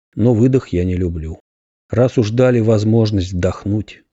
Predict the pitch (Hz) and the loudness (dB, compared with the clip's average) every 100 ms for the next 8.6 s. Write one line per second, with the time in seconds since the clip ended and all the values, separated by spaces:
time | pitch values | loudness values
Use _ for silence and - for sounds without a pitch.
0 | _ 107 104 135 120 90 - - 104 - | _ -2 2 2 0 -6 -8 -4 -4 -2
1 | 85 95 104 - 95 - - 90 120 107 | -4 -2 -4 -6 -12 -10 -6 -2 0 0
2 | - - 92 92 87 87 95 101 95 87 | -6 -12 -8 -6 -4 -4 -2 -2 -2 -4
3 | 92 85 - - _ _ _ - 87 143 | -6 -6 -8 -20 _ _ _ -8 -4 -2
4 | 151 151 107 92 - 87 95 98 90 98 | 0 0 0 -2 -4 -4 -2 -2 -4 -4
5 | 92 85 82 - _ _ _ _ _ - | -4 -4 -8 -14 _ _ _ _ _ -10
6 | 92 113 147 92 - - 82 90 80 - | -4 0 0 0 -6 -10 -6 -6 -6 -10
7 | - - _ _ _ - 143 113 - 85 | -18 -20 _ _ _ -4 0 0 -2 -2
8 | 117 110 113 90 - | 0 0 -2 -4 -6